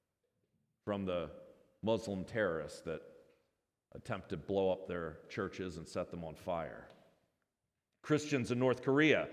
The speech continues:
have to fear being imprisoned and killed. You see, what do we do? What do we do when,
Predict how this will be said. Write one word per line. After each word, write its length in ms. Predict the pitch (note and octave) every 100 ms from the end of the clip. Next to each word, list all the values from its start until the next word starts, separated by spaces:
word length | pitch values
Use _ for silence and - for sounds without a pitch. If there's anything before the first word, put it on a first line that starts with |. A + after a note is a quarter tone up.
| -
have 180 | D#3 D#3
to 80 | -
fear 280 | - E3 C#3
being 200 | C3+ C3+
imprisoned 460 | A#2+ - D#3+ B2+ A2
and 160 | G2+
killed. 440 | E3 E3 G2+ C#2+ - - - - _ _ _ _ _ _ _ _ _ _ _ _ _ -
You 60 |
see, 180 | E3 B3
what 280 | F3+ A#3 C4+
do 100 | C#4
we 120 | A#3
do? 440 | E3 A#3 B3+ A2 D#2 - - - - _ _ _ _ _ _ _ -
What 220 | A3 C#4
do 80 | C#4
we 100 | A3+
do 260 | A3 C#4+
when, 380 | B3+ G#3+ G3+ F3+